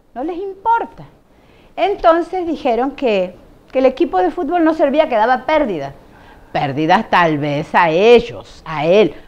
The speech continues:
porque a mí me daba para todo. Yo pagaba sueldos, pagaba equipo, pagaba gente, pagaba todo.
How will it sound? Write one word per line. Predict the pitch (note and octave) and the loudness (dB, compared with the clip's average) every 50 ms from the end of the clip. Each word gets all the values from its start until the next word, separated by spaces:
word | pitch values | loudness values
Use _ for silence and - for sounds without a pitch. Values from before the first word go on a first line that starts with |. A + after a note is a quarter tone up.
| - | -8
porque | - A3 F#3+ - A3 | -8 -6 -2 -2 -2
a | F3+ | 0
mí | F#3 F#3 | 0 -2
me | F3+ F#3+ F#3 | -2 -2 -2
daba | F3+ F3 E3+ F3 E3+ | -2 0 -2 -2 -2
para | - G#3 G#3+ A3 | -2 -2 -2 -2
todo. | A3 - E3 C3+ B2+ C3+ D3 C#3+ - - - _ _ _ _ _ _ _ _ _ - _ _ _ - | -4 -6 -8 -8 -8 -10 -12 -16 -18 -20 -20 _ _ _ _ _ _ _ _ _ -20 _ _ _ -8
Yo | F3 G3 A#3 B3 B3+ B3 | 0 4 4 4 4 4
pagaba | - G#3 F#3 F#3 F3+ E3+ E3 E3 | 2 2 4 4 4 4 2 0
sueldos, | - - C#4+ D#4+ E4+ E4 E4 D#4 C#4 D#4 D#4 D#4+ D#4 - - - - - _ _ - | 0 2 6 6 6 6 4 2 0 0 0 0 -2 -10 -20 -20 -20 -20 _ _ 0
pagaba | A3 G3 F#3 F3 F3+ F3 F3 E3 | 2 2 2 2 0 0 0 -2
equipo, | D#3+ E3 - - - E4 E4+ E4+ D4+ - - - D4 D4 D4 | -6 -8 -10 -4 0 2 2 2 0 -2 0 0 0 2 2
pagaba | C4+ G3+ F3+ F3+ F3+ E3+ F3 F3 F3 | -2 -2 0 0 0 2 0 -2 -2
gente, | - - E4 C#4+ C#4+ D4+ D4 D4 D4+ D4 A#3+ | -2 0 4 4 4 4 2 0 0 -2 -2
pagaba | A#3 G3+ F#3+ G3+ G#3 G#3 | -2 0 0 0 0 2
todo. | G#3 C#4 C#4 | 0 -2 -2